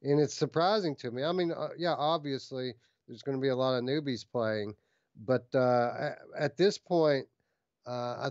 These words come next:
think that it's pretty well documented that most of these comfort features go unused. And, uh, the, the, the fact that,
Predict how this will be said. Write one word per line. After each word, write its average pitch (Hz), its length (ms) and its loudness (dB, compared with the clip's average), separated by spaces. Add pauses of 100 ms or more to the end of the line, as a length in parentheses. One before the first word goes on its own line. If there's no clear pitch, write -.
think 175 240 2
that 147 140 4
it's 135 160 0
pretty 160 280 -2
well 139 280 2
documented 117 720 -2
that 101 100 -12
most 131 380 -2
of 117 120 -6
these 117 380 -6 (440)
comfort 160 540 0
features 120 420 -4
go 123 300 0
unused. 120 840 -4 (480)
And, 117 360 -2
uh, 110 480 0
the, 117 240 -6
the, 131 180 0
the 131 120 0
fact 156 400 2
that, 131 300 2